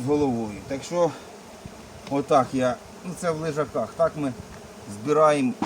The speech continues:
бджіл на зиму і отак обробляємо від, від кліща. Кому сподобалось, ставимо лайк, підписуємося на канал.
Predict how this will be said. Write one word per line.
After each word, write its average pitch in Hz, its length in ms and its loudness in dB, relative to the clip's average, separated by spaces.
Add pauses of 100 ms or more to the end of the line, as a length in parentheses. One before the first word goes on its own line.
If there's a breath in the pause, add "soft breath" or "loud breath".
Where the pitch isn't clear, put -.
(300)
бджіл 135 340 -2
на 135 200 2 (100)
зиму 208 280 0 (120)
і 147 160 -2
отак 139 340 0 (120)
обробляємо 135 680 4
від, 123 280 -4
від 131 120 -2 (120)
кліща. 117 400 -4
Кому 175 200 -2
сподобалось, 170 800 0
ставимо 151 400 4
лайк, 180 240 4 (140)
підписуємося 160 720 -4
на 135 100 -4 (100)
канал. 170 340 0